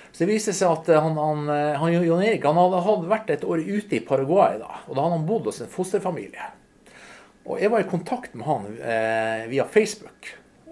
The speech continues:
og så spurte han liksom om jeg skulle, eller om han skulle,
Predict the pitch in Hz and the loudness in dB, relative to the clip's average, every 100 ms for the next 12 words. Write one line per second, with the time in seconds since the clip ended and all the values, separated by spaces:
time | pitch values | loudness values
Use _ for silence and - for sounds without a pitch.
0 | 254 139 147 - 208 185 123 - 131 135 | -14 -10 -6 0 0 0 -2 -4 -4 -2
1 | 156 - 135 123 123 120 117 117 117 123 | -2 -2 0 2 2 2 2 0 -2 -2
2 | 127 127 135 139 131 151 - 131 120 | 2 2 0 -2 -2 -2 -2 -2 0